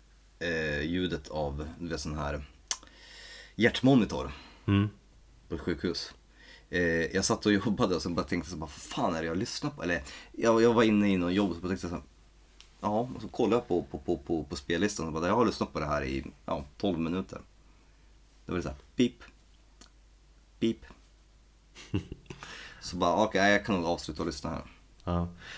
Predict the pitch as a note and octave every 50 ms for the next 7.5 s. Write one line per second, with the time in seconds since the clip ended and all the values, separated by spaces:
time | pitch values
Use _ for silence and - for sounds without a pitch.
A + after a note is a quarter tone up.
0 | - - - G2+ A2+ B2 A#2+ B2+ D3 E3+ D#3+ C#3+ C3 A#2 G2+ A2 B2+ - - -
1 | A#2+ A#2 A2+ G2+ G2 A#2 C#3 C#3 A#2 - G2 F#2 F2 F2 F2 F#2 F#2+ - - G2
2 | F2+ - F2+ - B2+ B2+ A2 F2+ F2 - - G2 F#2+ G2+ G2+ G2 F2 F#2 F2 E2+
3 | E2+ F2 F#2 F#2 F2 - F#2+ E2+ - - A2 G2+ F2+ F2 E2+ E2+ E2+ F2 F#2+ F#2+
4 | - - - - D#2+ F#2 F#2 - A2+ G#2+ G#2+ - - - A2+ G#2 - - - -
5 | - - - - F2 F2 F2 F2 - D#2+ D#2 D2+ D#2+ E2 E2+ E2+ E2+ F2 F2 E2
6 | D#2+ D#2+ - - D#2+ - - G#2+ G2+ F#2 F2+ - F#2+ F#2+ F#2+ G2 F2+ F2 E2+ E2+
7 | - E2 F#2 F#2 F2+ F2+ E2+ - D#2 -